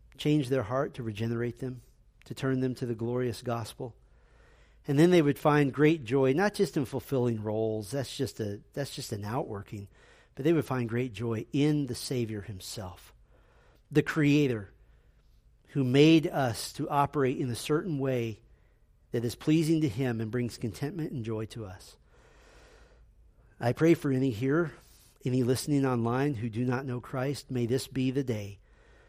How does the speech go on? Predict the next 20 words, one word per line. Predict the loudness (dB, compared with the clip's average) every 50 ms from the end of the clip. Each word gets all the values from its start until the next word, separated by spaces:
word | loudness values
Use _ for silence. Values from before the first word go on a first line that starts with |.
| _ -10 -2
May | 0 4 6
they | 8 8
look | 8 8 6 6 6
back | 6 6 6 6 2
on | 0 0 4
this | 4 4 4 2
day | 2 2 2 2 0 -6 -12 _ _ _ _ _ -20 -20 _ _ _ _ _ _ _ _ _ _ _ _ _ _ _ _ _ -10
as | -10 -8 -8
the | -8 -6
day | -2 0 0 2 0
that | 0 -2 -2
they | -2 -2 -2
came | -4 -4 -4 -4 -2 -2 -2
into | -4 -4 -6
the | -8
kingdom | -6 -4 -2 -2 0 0 -2 -2
of | -4 -4 -6 -10 -16 -20 -20 -10
our | -8 -6 -4 -4 -4
dear | -6 -6 -6 -8 -8
Savior. | -8 -6 -6 -6 -6 -8 -12 -16